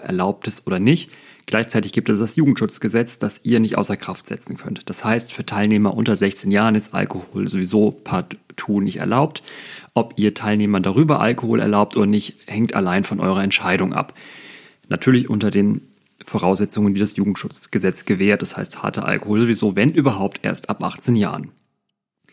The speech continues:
Wir haben das Problem damals relativ einfach gelöst. Wir haben nur Teilnehmer bis maximal fünfzehn Jahre mitgenommen.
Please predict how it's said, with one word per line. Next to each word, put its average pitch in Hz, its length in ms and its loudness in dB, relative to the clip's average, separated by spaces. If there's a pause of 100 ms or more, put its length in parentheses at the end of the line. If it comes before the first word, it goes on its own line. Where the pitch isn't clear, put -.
(600)
Wir 139 140 6
haben 147 100 6
das 131 100 0
Problem 123 320 4
damals 110 380 0
relativ 104 180 -2
einfach 104 300 -4
gelöst. 127 400 2
Wir 110 80 4
haben 107 100 4
nur 107 120 2
Teilnehmer 107 440 0
bis - 220 -4
maximal 104 420 0
fünfzehn - 400 -2
Jahre 95 220 0
mitgenommen. 123 460 2